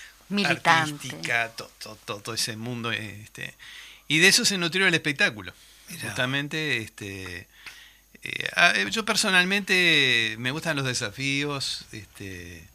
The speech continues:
Speaker 2: porque ya que hace, uno esto lo hace como, como ustedes lo decían, por amor y vocación, y en los tiempos que, que nos permite la sobrevivencia, digamos.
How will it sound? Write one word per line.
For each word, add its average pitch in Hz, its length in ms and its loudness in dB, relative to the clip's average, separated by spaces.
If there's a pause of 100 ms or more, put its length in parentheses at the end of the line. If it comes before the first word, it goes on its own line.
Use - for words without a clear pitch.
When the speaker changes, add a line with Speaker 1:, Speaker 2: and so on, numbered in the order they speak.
(460)
Speaker 2:
porque 117 240 -8
ya 151 180 2
que 151 120 2 (100)
hace, 147 200 -2
uno 147 240 -6
esto 139 240 -2
lo 123 140 2
hace 131 280 2
como, 98 420 -14
como 98 320 -12
ustedes 113 320 -8
lo 113 80 -4
decían, 104 480 -6
por 92 320 -14 (160)
amor 117 480 -6
y 107 100 -4
vocación, 123 800 -6 (1160)
y 117 120 -8
en 110 140 -8
los 107 180 -10
tiempos 127 480 -2
que, 98 720 -6
que 101 140 -10
nos 104 120 -12
permite 117 840 -2
la 104 140 -8
sobrevivencia, 123 800 0
digamos. 127 440 -2